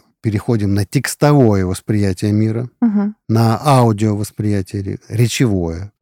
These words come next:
Speaker 1: Поэтому в этой ситуации это то, о чем я уже немножко упомянул, это освоение алгоритмов. В каждом языке, который мы считаем трудным или не очень трудным, есть определенная матрица,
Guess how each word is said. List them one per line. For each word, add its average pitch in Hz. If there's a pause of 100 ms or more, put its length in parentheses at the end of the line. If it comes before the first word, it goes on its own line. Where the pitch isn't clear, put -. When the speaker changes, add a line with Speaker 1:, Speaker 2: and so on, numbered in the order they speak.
Speaker 1:
Поэтому 151
в 104
этой 175
ситуации 139
это 120
то, 143 (120)
о 117
чем 113
я 110
уже 104
немножко 107
упомянул, 123
это 113 (120)
освоение 123
алгоритмов. 113 (140)
В -
каждом 131
языке, 131
который 104
мы 101
считаем 95
трудным 113
или 90
не 87
очень 120
трудным, 98
есть 113
определенная 104
матрица, -